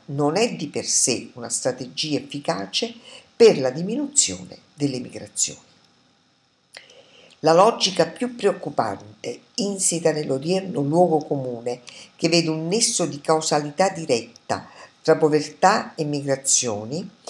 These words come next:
è che lasciare il proprio paese di origine sia una sventura per chi parte e per chi rimane, in quanto con l'emigrazione si perdono forze lavoro giovani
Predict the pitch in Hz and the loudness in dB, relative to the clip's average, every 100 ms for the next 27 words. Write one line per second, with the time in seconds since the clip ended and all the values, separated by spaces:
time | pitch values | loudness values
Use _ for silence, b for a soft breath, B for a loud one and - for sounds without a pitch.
0 | B B B - 233 233 214 180 196 - | B B B 4 4 4 4 4 4 2
1 | - 147 98 95 104 - 180 170 220 214 | 2 0 0 -2 -4 -6 -8 -4 0 0
2 | 175 165 156 170 170 165 214 269 285 - | 0 0 0 0 -4 -4 -2 0 0 -2
3 | 208 202 - - - 185 170 160 160 170 | -2 -4 -2 0 2 2 2 0 -2 -2
4 | 170 180 240 233 190 143 139 - 143 143 | -2 -4 -6 -2 -2 0 -6 -4 -8 -2
5 | 208 226 - - 220 220 B B B 175 | 0 0 -4 -4 -4 -4 B B B -10
6 | 180 170 - 160 160 196 185 117 104 101 | -2 -2 0 -2 0 2 2 0 -6 -10
7 | B B B B 160 160 202 196 160 143 | B B B B -6 2 4 4 2 -2
8 | 135 196 175 135 123 147 190 - - 110 | -2 -2 -2 -4 -4 -2 0 0 0 0
9 | 110 110 - - 156 120 - 123 120 139 | -6 -4 -2 0 2 0 0 -8 -6 -6
10 | - 156 - - 139 123 120 120 117 - | -4 -4 -4 -4 -2 -2 -4 -8 -10 -10
11 | 92 - - - | -12 -14 -20 -20